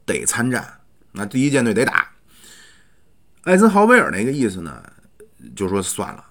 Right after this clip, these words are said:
啊，那还是你，<laughs> 第三次世界大战，这引发了很麻烦啊，就你，就杜勒斯啊，就是说你不是也说了吗？说这中苏串通一气了。所以美国当时的反应呢，就是说先看看啊，就，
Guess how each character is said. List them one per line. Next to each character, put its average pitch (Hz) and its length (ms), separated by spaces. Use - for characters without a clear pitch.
啊， 92 100
那 92 200
还 90 240
是 98 220
你， 87 360
<laughs> 107 260
第 107 100
三 117 160
次 113 80
世 117 80
界 110 80
大 110 140
战， 95 220
这 95 200
引 85 160
发 92 180
了 92 60
很 78 140
麻 82 200
烦 95 140
啊， 87 220
就 90 180
你， 90 420
就 - 100
杜 107 160
勒 101 80
斯 113 200
啊， - 160
就 95 100
是 87 40
说 95 120
你 92 140
不 101 140
是 120 60
也 98 60
说 127 240
了 104 80
吗？ 82 240
说 95 100
这 95 180
中 110 200
苏 113 140
串 101 160
通 110 140
一 110 100
气 113 180
了。 76 140
所 165 160
以 202 120
美 92 240
国 101 140
当 175 160
时 139 100
的 147 100
反 - 240
应 85 100
呢， 98 160
就 98 140
是 92 60
说 113 120
先 151 200
看 214 340
看 92 140
啊， 87 200
就， 95 180